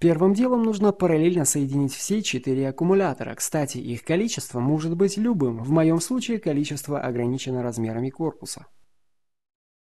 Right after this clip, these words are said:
Да, я опять запаял аккумуляторы, несмотря на то, что у меня есть аппарат для их сварки, но таскать его с чердака домой было лень.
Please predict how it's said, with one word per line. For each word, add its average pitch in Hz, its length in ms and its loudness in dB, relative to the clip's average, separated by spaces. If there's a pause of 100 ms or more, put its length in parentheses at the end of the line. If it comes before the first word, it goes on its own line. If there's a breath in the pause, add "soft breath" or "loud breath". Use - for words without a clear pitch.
(760)
Да, 147 240 2
я 226 260 2
опять 175 380 2
запаял 160 580 2
аккумуляторы, 190 600 2
несмотря 160 440 2
на 147 120 0
то, 214 140 0
что 214 200 2
у - 20 4
меня 156 260 4
есть 135 200 -2
аппарат 139 400 0
для 139 200 -2
их 123 100 -6
сварки, 160 480 0
но 170 240 2
таскать 151 600 0
его 131 200 -4
с 131 80 -8
чердака 131 600 -4
домой 190 380 2
было 156 300 0
лень. 127 360 -8